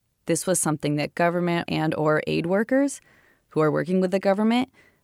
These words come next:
have brought in to kill people. So an idea was that the Ebola centers are actually places where people are being killed. Maybe their organs are being harvested,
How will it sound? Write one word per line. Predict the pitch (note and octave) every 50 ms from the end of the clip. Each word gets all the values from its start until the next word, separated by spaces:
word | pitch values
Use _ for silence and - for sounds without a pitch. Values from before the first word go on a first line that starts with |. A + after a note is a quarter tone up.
| _ _
have | _ - E3+ D#3+ D3 -
brought | - F3 E3 D#3+
in | E3 D#3+ D3+ D3+ D3+
to | - - - - F3 D#3 D3
kill | C#3 - - C#3 C#3+
people. | - - - - - - - - - _ _ _ _ _ _ _ _ _ _
So | - - - - D#3+ D3+ D3 D3 D3 -
an | - D3+
idea | D3+ D3+ D3+ C#3+ D#3 D#3 D#3 D#3
was | D#3+ D#3+ D3+ -
that | - D#3 D3 - - - _ _ _ _ - -
the | - D#3+
Ebola | D3 - D3+ D3+ D#3+ D3
centers | - - C#3 C#3+ - D3+ D3 -
are | - - D#3+ - -
actually | - D3+ - - - E3 D#3 D3+ C#3+
places | - - D3 D3 C#3 - E3+ E3
where | E3
people | D3+ - D#3+ - - D3
are | D3 C#3+
being | - D3+ D3 C#3+
killed. | - - G3+ E3 D3 C#3+ -
Maybe | D3 D3 C#3+ C3+ D3
their | C#3 D#3 -
organs | - E3 E3 C#3+ D#3+ D#3 C#3+
are | D3+ D#3
being | - D#3+ D3+ D3
harvested, | D3+ D3+ D3 D3 C#3+ C#3+ - - - D3 D3 D3 D3 C#3+ C3